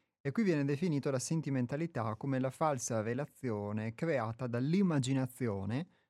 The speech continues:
fra la natura e noi stessi. Quindi tra noi e la natura o tra noi e la realtà c'è praticamente una relazione falsa o falsata che viene creata però dall'immaginazione.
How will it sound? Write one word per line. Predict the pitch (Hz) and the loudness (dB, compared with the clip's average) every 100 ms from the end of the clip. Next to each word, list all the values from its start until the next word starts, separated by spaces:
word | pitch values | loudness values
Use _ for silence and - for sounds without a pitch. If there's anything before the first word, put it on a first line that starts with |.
| _ - | _ 0
fra | 208 143 113 - - | 2 2 0 -8 -6
la | 131 160 127 | 0 2 2
natura | 160 196 117 113 120 147 - | 0 -2 -6 -4 -2 -4 -4
e | 143 | -2
noi | 123 117 | 0 0
stessi. | - 110 - - - 107 | -4 -8 -10 -10 -10 -10
Quindi | 123 120 113 | -4 -2 -2
tra | 139 151 | -2 0
noi | 180 143 | 0 0
e | 110 | 0
la | 110 | 0
natura | 131 135 127 143 156 - | -2 -4 -4 -2 -2 -2
o | 113 | -6
tra | 120 | -2
noi | 117 139 123 | 0 0 0
e | 107 | -2
la | 104 | -2
realtà | 123 143 - 107 113 - _ _ _ - | -4 -6 -6 -8 -8 -12 _ _ _ -4
c'è | 147 110 - _ _ _ _ _ | -2 -2 -4 _ _ _ _ _
praticamente | 120 123 135 123 117 120 135 127 - | -8 -4 -2 0 0 0 0 -2 -2
una | 135 127 | -4 -2
relazione | 123 135 - 160 151 | -2 -4 -2 -2 -2
falsa | - 165 123 107 - 107 | -2 0 0 -2 -4 -4
o | |
falsata | 107 135 131 - 107 104 - 151 | -2 -4 -2 -2 -2 -2 -4 -2
che | 190 | 0
viene | 135 117 | 2 0
creata | 127 170 127 131 135 | 0 0 0 0 -2
però | 123 117 123 | 0 0 2
dall'immaginazione. | 127 127 131 120 117 110 107 - 113 101 101 | 2 2 2 2 2 -2 -4 -6 -6 -4 -6